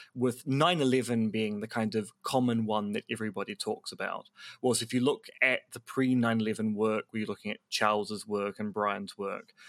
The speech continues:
the, I mean, Brian makes a big thing about the Oklahoma City bombing as his paradigmatic, uh, example. Charles is much more interested in kind of historical conspiracy theories, particularly within the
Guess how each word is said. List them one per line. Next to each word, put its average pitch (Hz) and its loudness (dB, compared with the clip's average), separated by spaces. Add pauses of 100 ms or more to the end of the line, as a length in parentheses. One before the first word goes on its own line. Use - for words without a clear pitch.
(260)
the, 113 0
I 120 4
mean, 120 -2
Brian 131 4
makes 117 0
a 120 0
big 110 -2
thing 107 -2
about 107 -2
the 117 -8
Oklahoma 110 -2
City 104 -6 (160)
bombing 101 -2
as 104 -6
his 107 -4 (100)
paradigmatic, 113 -2 (320)
uh, 113 -2 (180)
example. 110 -2 (380)
Charles 120 4
is 110 -6
much - 0
more 113 -2
interested 107 -2
in 110 0
kind 107 -2
of 104 -4 (160)
historical 131 2
conspiracy 107 -2
theories, 104 -6
particularly 104 -8
within 101 -6
the 101 -4